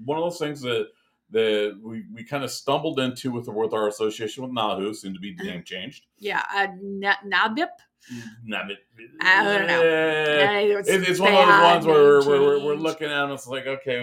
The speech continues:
Speaker 1: we, we might have to jump associations.
Speaker 2: <laughs> Just 'cause we hate the new name.
Speaker 1: Y-, yeah, 'cause we're, we're kinda simple that way.
Speaker 2: <laughs>
Speaker 1: And
Speaker 2: Among other things.
Speaker 1: And there's, there's,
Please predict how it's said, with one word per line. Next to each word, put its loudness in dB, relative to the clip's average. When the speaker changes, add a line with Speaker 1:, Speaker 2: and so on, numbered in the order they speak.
Speaker 1:
we, -
we -10
might -10
have -10
to -20
jump -6
associations. -4
Speaker 2:
<laughs> 0
Just -6
'cause 6
we -2
hate 0
the -2
new -6
name. -10
Speaker 1:
Y-, 2
yeah, 8
'cause -12
we're, -4
we're -6
kinda -4
simple -2
that -2
way. -8
Speaker 2:
<laughs> -6
Speaker 1:
And 0
Speaker 2:
Among -6
other -12
things. -20
Speaker 1:
And -8
there's, -6
there's, -4